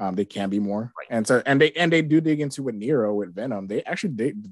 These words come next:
Speaker 1: dug into her backstory.
Speaker 2: Dude, she's an
Speaker 1: Uh,
Speaker 2: actual character.
Speaker 1: yeah,
Speaker 2: Nero's
Speaker 1: she,
Speaker 2: an
Speaker 1: she,
Speaker 2: actual
Speaker 1: yeah.
Speaker 2: character.
Speaker 1: Yeah, and you, like, you, you have almost a full, what, a full chapter dedicated to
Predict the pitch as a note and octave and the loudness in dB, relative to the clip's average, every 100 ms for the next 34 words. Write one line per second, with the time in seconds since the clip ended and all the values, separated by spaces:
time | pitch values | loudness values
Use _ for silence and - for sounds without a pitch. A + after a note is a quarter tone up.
0 | - _ A#2 A#2+ A2+ - A2 - A#2 F2 | -20 _ -4 -2 -4 -8 -8 -2 -2 0
1 | A2+ - - D#2+ D#2 E2 G2 G3 - - | -4 -4 -10 -10 -10 -14 0 0 2 -2
2 | - C#4 - F3 F3 - C#3 A3+ D3 - | 4 4 4 0 -2 -2 -2 -2 -2 -6
3 | - B2+ D3 A3 A#3 G#3+ D#3+ B2+ - A#2 | -16 -4 4 6 6 4 0 -2 -8 0
4 | B2 F#2+ - C2 _ _ - F3 G2 A2+ | 0 0 -4 -20 _ _ 4 6 6 4
5 | D3+ C3+ C3 C3 C3 B2+ C3 D3 D3 D#3+ | 2 2 2 2 2 0 2 2 0 0
6 | B2+ - A#2 B2+ F#2+ F#2+ A#2 G#2+ - G2 | -4 -4 -4 -2 -2 -8 -10 -8 -6 -6
7 | - F#2 F#2+ - G#2+ G2+ | -6 -6 -6 -4 -4 -4